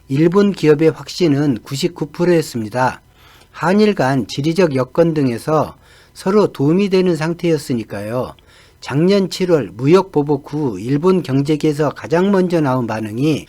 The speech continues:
한국 재료 장비 국산화를 일본이 만들어주고 있다는 볼멘소리였지만, 워낙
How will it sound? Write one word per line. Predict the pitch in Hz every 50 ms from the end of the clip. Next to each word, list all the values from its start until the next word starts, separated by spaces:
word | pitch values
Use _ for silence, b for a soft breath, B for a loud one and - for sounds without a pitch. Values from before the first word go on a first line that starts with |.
| _
한국 | - - - 190 214 196 220 202 - -
재료 | - - 135 139 165 175 165
장비 | - - 110 127 135 139 156
국산화를 | 143 - - 127 - - 151 151 147 131 117 - 131 139 151 143 107 92
일본이 | 120 135 156 160 185 190 190 190
만들어주고 | 160 117 101 127 139 143 175 180 190 190 185 202 185 190 180
있다는 | 165 175 - 160 147 143 147 139 123
볼멘소리였지만, | - 110 120 127 143 156 160 151 160 156 143 139 123 110 - - 117 117 131 151 147 104 82 -
워낙 | 120 127 135 156 175 151 - -